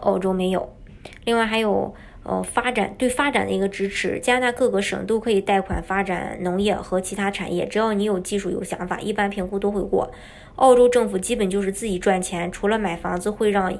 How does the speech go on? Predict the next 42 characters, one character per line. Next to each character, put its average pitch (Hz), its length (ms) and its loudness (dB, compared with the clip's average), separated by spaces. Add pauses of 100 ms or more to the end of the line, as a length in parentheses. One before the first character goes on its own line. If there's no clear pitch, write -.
(140)
银 196 140 0
行 190 140 2
给 196 100 0
你 185 80 -2
贷 180 180 -2
款， - 200 -8
其 - 140 -8
他 196 140 0
基 196 120 -8
本 180 140 -4
都 180 100 -2
不 190 100 -6
可 185 120 -10
能。 - 120 -8 (880)
总 202 240 2
结 202 200 4
吧， 220 160 4
就 214 140 -2
是 196 280 0
因 226 180 0
为 220 240 4 (140)
临 202 220 2
近 220 160 0
美 190 160 2
国， 175 200 0
加 220 200 0
拿 220 80 0
大 202 80 2
政 202 180 0
府 202 140 -6
对 208 160 2
人 180 200 -2
的 202 120 2
发 202 260 -2
展 190 300 -2
简 - 280 -6
直 185 160 -8
是 190 160 -4
无 185 200 -4
比 185 140 -8
周 - 200 -8
到。 - 280 -6